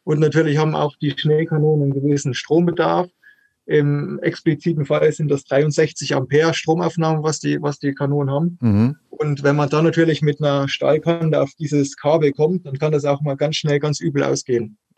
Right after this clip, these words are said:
Speaker 2: In der Tat, für alle Beteiligten. Ähm, Bastian,
Speaker 1: Für alle Beteiligten.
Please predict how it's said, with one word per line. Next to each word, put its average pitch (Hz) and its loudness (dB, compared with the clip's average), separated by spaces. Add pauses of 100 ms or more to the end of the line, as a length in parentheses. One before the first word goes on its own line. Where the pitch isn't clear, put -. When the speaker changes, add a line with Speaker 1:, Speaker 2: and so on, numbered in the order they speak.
Speaker 2:
In 107 4
der 131 4
Tat, 92 -2 (200)
für - 0
alle 143 4
Beteiligten. 95 -2 (300)
Ähm, 139 2
Bastian, 185 0
Speaker 1:
Für 165 2
alle 147 0
Beteiligten. 117 -2